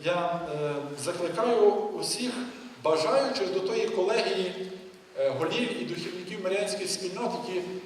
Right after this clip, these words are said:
готові, е, послужити ще в такий спосіб, щоб лишній раз приїхати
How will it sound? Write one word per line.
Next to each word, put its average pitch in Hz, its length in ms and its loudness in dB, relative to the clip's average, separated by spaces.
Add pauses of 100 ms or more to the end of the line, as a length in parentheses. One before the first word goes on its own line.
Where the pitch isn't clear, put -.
(340)
готові, 214 600 4 (500)
е, 151 400 -2 (1120)
послужити 175 540 0
ще 202 120 0
в 202 40 2
такий - 380 -2
спосіб, - 460 0 (120)
щоб 160 280 -2
лишній 170 280 0
раз 202 220 2
приїхати 185 520 -6